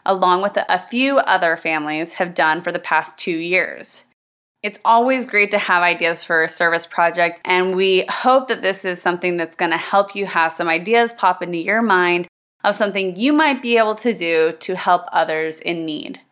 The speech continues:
The following episodes for the season will focus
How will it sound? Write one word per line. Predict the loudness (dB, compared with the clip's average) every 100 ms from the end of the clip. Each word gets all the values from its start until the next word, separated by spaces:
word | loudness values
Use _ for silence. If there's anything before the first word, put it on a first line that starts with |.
| _ -14
The | 0 2
following | 4 4 4 4 2
episodes | 0 -2 0 4 4 2
for | 0
the | 0
season | 0 -2 -2 0 0 0 0
will | 0
focus | 2 2 2 0 -6